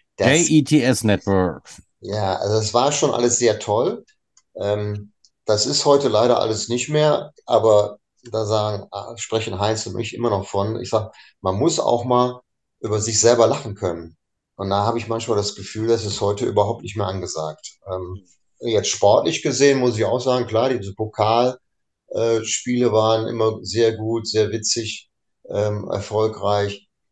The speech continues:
Speaker 1: Und für mich persönlich muss ich sagen, was ich, wo ich gerne zurück, mich zurückerinnere, ist, ähm, an mein, äh, an mein letztes, äh, Spiel als Head Coach gegen Hamburg,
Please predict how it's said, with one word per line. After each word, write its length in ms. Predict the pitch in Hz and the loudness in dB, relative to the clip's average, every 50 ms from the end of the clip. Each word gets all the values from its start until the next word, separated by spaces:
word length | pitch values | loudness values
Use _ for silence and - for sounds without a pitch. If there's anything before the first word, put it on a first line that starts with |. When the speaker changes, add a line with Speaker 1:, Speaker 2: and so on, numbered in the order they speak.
| _ _ | _ _
Speaker 1:
Und 160 | - 104 101 | -10 -10 -6
für 120 | 98 - 120 | -4 -2 -2
mich 220 | 120 123 120 - | -2 -2 -4 -2
persönlich 600 | - 113 104 101 - 107 113 123 139 143 139 - | 0 0 0 0 2 4 4 4 4 4 2 -2
muss 180 | 135 135 135 117 | -2 -2 -2 -2
ich 80 | 107 - | 0 2
sagen, 240 | - 127 123 123 | 2 4 4 4
was 140 | 120 117 110 | 4 2 2
ich, 180 | 113 110 104 107 | 0 -4 -8 -8
wo 140 | 107 107 - | -6 -6 -4
ich 220 | 120 117 - - | -6 -6 -4 0
gerne 440 | - 113 113 123 131 127 123 123 - - _ _ _ _ _ _ | 4 4 6 6 6 4 2 0 -6 -14 _ _ _ _ _ _
zurück, 460 | - - - 123 113 120 131 127 - _ _ _ | -10 -8 -4 -2 0 0 0 -2 -4 _ _ _
mich 240 | 113 113 104 - - | -12 -10 -10 -10 -8
zurückerinnere, 680 | - 113 107 120 123 131 120 101 110 127 123 120 117 110 - | -6 -4 -4 -2 0 0 0 2 2 2 4 4 4 4 2
ist, 340 | 117 117 - - - - - 98 | 0 0 0 -2 -2 -4 -6 -6
ähm, 360 | 107 110 107 107 107 - - _ _ _ - | -6 -6 -6 -8 -10 -12 -16 _ _ _ -8
an 180 | - 113 107 | -6 -4 -2
mein, 500 | 104 104 104 101 101 101 95 98 101 98 - | 0 2 2 2 2 0 -4 -6 -10 -12 -10
äh, 260 | - - 95 95 92 - - _ | -8 -6 -6 -6 -8 -10 -12 _
an 140 | - - 107 | -12 -8 -6
mein 180 | 98 101 101 95 | -4 -4 -2 -2
letztes, 580 | 98 110 107 - - 107 - - - - - | -2 0 0 -2 -2 0 2 2 2 2 0
äh, 280 | - 95 95 95 92 92 85 82 - - | -2 -2 -2 -2 -2 -4 -6 -8 -12 -10
Spiel 800 | 92 - - - - - - 113 110 113 117 113 113 113 110 - - | -8 -6 -6 -6 -6 -8 -10 -6 -2 0 2 2 2 2 0 -2 -2
als 260 | - 101 98 - - | -4 -4 -4 0 2
Head 200 | 123 117 120 - | 2 2 0 0
Coach 380 | - 117 113 110 110 - - | 2 2 4 4 2 0 -4
gegen 380 | - - 101 101 98 95 92 92 | -8 -8 -6 -6 -6 -6 -8 -8
Hamburg, 540 | - 92 95 98 104 104 117 123 143 156 156 | -8 -6 -6 -6 -4 -2 0 0 0 -2 -4